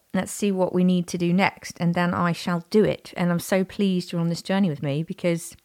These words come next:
just let me know what you need. And obviously, I'm trying to bring that in to the experience that I provide. That's very important to me. So this week, we're going to talk about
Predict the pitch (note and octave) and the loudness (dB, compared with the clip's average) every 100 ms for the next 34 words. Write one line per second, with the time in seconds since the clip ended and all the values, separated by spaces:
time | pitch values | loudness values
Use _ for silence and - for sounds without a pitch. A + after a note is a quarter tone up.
0 | - - - G#3+ G3+ G#3 G3+ G3 - F3+ | -12 -8 -2 -2 2 4 4 2 0 0
1 | G3+ G#3+ D#3+ - - F3 F#3 F#3 F3+ F#3 | 2 2 0 -6 -4 -2 -2 -2 -6 -4
2 | F3+ F3+ - _ _ - - G3 F3+ G3+ | -2 -4 -8 _ _ -12 -2 -2 0 0
3 | G3 F#3 - A3+ F3+ D3 - _ _ _ | 2 2 2 0 2 -2 -8 _ _ _
4 | _ _ - - G3+ F3+ E3 - - G3+ | _ _ -20 -6 -2 -2 -2 -8 -6 -2
5 | F#3+ D#3+ D3+ - - - - F3 E3 D#3 | -2 -2 -6 -12 -18 -18 -12 -4 -4 -4
6 | F3 F#3+ D3 - - - - - F3 E3 | -2 -2 -2 -6 -14 -12 -12 -8 -6 -4
7 | D#3+ - G3+ - D3+ - _ _ _ _ | -4 -8 -8 -6 -8 -10 _ _ _ _
8 | _ _ - _ - - - - - D4 | _ _ -20 _ -20 -20 -20 -8 6 6
9 | C#4 F4+ - E4 - B3+ B3+ C4+ D4 - | 6 0 0 -2 2 2 4 4 2 -2
10 | - C4+ C4 A3 G3 F#3+ F#3+ - - - | -4 -4 -2 2 4 4 2 -2 -10 -12